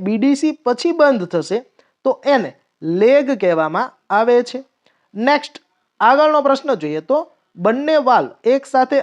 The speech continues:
અમુક સમય ખુલ્લા રહે તેને શું કહે છે? વિકલ્પ લીડ, લેગ,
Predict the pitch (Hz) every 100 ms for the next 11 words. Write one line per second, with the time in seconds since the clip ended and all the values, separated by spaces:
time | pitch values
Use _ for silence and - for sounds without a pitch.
0 | 233 247 - 240 240 247 - 254 285 254
1 | 156 156 214 226 - 254 175 127 - -
2 | 233 208 226 233 233 240 254 _ _ _
3 | _ 196 254 285 196 196 - _ _ 170
4 | 208 262 262 277 _ _ _ - 180 233
5 | 247 226